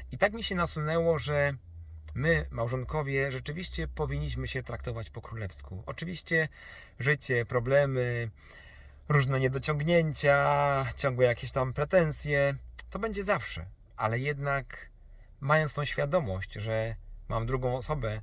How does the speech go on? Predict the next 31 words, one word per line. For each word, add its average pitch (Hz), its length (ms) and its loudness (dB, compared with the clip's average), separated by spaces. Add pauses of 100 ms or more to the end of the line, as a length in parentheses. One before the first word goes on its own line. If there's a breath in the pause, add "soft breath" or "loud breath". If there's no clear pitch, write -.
(260 loud breath)
z - 60 -14
którą 120 220 -4
chcę - 160 -6
związać 123 380 0
całe 151 300 0
życie, 107 400 2 (520 loud breath)
z - 60 -10
którą 113 200 -2
jestem 143 520 0
i 131 40 -6
którą 123 300 -2
kocham, 117 520 0 (360 soft breath)
to 135 100 -2
jednak 127 640 -2 (180)
ta 120 140 -2
myśl 147 360 -2
pierwsza, 135 600 -2 (760 soft breath)
to 123 80 0
jednak 117 260 -2
musi 117 240 -4
być 107 180 -8
inaczej. 104 460 -4
Nieważne, 185 480 0
jak 98 100 -2
było 107 160 -6
wczoraj, 113 560 -2 (380 soft breath)
ale 110 200 -2
jednak 107 580 -6 (300)
postaram 95 480 -4
się. 95 260 -6
I 143 300 -4